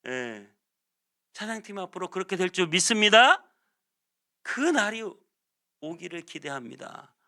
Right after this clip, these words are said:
하지만 또 우리는 각자 다 자기의 자리에서 어떻게 해야 돼요?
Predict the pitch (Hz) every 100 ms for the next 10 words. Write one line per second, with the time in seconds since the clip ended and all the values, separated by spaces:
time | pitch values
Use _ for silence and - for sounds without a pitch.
0 | _ _ _ _ _ _ _ _ _ _
1 | _ _ _ _ - - 220 220 220 180
2 | 190 226 226 214 - 208 - 220 208 214
3 | - 165 180 196 190 - 156 170 165 175
4 | 214 254 _ _ - - - 160 156 143
5 | 196